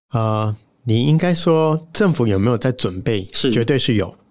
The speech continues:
Speaker 2: 嗯。
Speaker 1: 那绝对是有政府定定的一个推动的一个防卫的措施，应处的作为都有。
Speaker 2: 嗯。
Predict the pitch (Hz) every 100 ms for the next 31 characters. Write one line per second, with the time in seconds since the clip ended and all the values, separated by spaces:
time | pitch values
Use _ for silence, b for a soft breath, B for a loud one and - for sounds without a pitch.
0 | _ 127 113 101 - 123 120 147 - 123
1 | 90 90 92 143 110 101 - 117 120 101
2 | 101 107 107 92 127 117 110 95 101 104
3 | 98 101 107 117 98 - 117 104 107 120
4 | 113 - 98 98 104 92 95 - 127 131
5 | 107 -